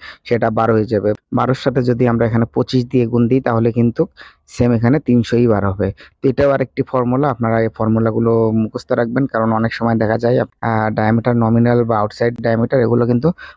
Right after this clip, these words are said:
মুখস্থ থাকে না। এখন কথা হচ্ছে আপনারা, আহ, ওডি দিয়ে আপনারা সিএফ কীভাবে বের করবেন। তো ওডি দিয়ে সিএফ আপনাদের যে বার করার যে ফর্মুলাটা আছে, আহ, সেটা বার করতে হলে ওডি দিয়ে যে কোনো পাইপের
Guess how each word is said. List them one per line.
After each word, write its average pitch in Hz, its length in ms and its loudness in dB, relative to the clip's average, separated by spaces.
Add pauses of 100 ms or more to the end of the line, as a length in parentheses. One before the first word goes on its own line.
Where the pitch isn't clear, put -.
(100)
মুখস্থ 110 340 -2 (160)
থাকে 123 260 -2
না। 92 120 0 (140)
এখন - 260 -8
কথা 127 180 -4
হচ্ছে 135 260 -2
আপনারা, 123 400 0
আহ, - 540 -4 (100)
ওডি 147 300 0
দিয়ে 135 240 2
আপনারা 120 280 -2
সিএফ 123 380 -2
কীভাবে 107 340 -2
বের 101 180 -2
করবেন। 101 360 -4 (420)
তো 160 40 0 (120)
ওডি 165 220 2
দিয়ে 165 200 2
সিএফ 143 380 -2
আপনাদের 131 460 -2
যে 127 160 0
বার 120 220 -4
করার 127 260 -2
যে 123 160 -2
ফর্মুলাটা 120 520 -2
আছে, 120 300 -4
আহ, 117 640 -2
সেটা 120 340 -2
বার 117 200 -2
করতে - 280 -4
হলে 123 160 2 (200)
ওডি 131 280 0
দিয়ে 123 300 2
যে 120 180 -2
কোনো 139 240 0
পাইপের 117 380 0